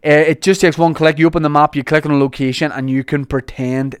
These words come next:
to be from there and its content. It's that easy. They encrypt all your traffic. Your internet service provider can't slow you down or your streaming speed. You can get an exclusive, whoa, NordVPN deal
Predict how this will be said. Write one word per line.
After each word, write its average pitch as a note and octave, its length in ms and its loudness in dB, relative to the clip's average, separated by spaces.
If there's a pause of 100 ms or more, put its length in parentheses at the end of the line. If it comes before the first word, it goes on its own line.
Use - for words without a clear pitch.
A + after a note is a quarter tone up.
to - 80 -4
be A#2+ 280 -8
from B2+ 240 -6
there B2+ 260 2
and A#2+ 100 -6
its A2 140 -12
content. A2+ 540 -10
It's - 140 -16
that A2+ 180 -6
easy. A2+ 340 -10 (460)
They C#3+ 180 2
encrypt E3 300 2
all D3+ 100 6
your C#3+ 120 0
traffic. C#3+ 420 0
Your C#3 100 0
internet C3+ 340 -2
service B2+ 220 -4
provider C3 320 0
can't C3 220 -8
slow B2+ 180 -6
you A#2+ 120 -6
down A#2+ 340 -6 (260)
or B2+ 140 -4
your A2+ 100 -6
streaming G#2 400 -10
speed. G#2 320 -12 (260)
You F3 140 2
can G3+ 80 0
get F#3+ 160 4
an E3 60 0
exclusive, F3+ 1120 2
whoa, C#3+ 500 4 (560)
NordVPN D3+ 840 2
deal D#3+ 320 2